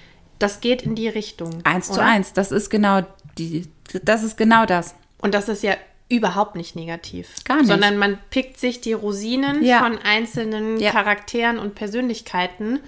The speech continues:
Speaker 1: und macht daraus
Speaker 2: Ja.
Speaker 1: sein eigenes Ding.
Speaker 2: Und es kann extrem motivierend sein. Also
Speaker 1: Mhm.
Speaker 2: das ist eine extrem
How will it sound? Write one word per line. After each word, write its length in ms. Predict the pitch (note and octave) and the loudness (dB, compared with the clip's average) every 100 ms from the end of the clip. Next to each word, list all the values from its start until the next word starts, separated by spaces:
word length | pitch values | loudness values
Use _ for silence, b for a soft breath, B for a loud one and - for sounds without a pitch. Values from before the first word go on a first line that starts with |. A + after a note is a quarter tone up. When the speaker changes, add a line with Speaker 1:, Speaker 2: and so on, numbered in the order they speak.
| B B B | B B B
Speaker 1:
und 160 | G#3 | -6
macht 300 | G#3 G#3+ - | -2 -2 -2
daraus 220 | G#3 G3 F#3+ | -4 0 0
Speaker 2:
Ja. 80 | |
Speaker 1:
sein 300 | F#3 G3 F#3+ | 0 -4 -6
eigenes 480 | F3+ E3+ F3+ F3 - | -6 -8 -8 -10 -12
Ding. 100 | - | -2
Speaker 2:
Und 100 | G#3 | 0
es 120 | G#3+ | 2
kann 180 | - B3 | 0 -2
extrem 480 | - G#3+ - - C4 | -2 -6 -8 -2 2
motivierend 480 | B3 B3 A3 A3 F3+ | 2 0 -4 -4 -4
sein. 200 | - - - | -8 -8 -2
Also 220 | - C4 | 2 2
Speaker 1:
Mhm. 100 | A#3+ | 2
Speaker 2:
das 160 | A#3+ A#3 | 2 0
ist 140 | A3+ | 0
eine 400 | A3+ G#3+ G#3 G#3 - _ - - _ _ _ | 2 4 2 0 -4 _ -20 -20 _ _ _
extrem 720 | A3 A3 - B3+ B3+ C4 C4 | -2 -2 -4 0 4 6 6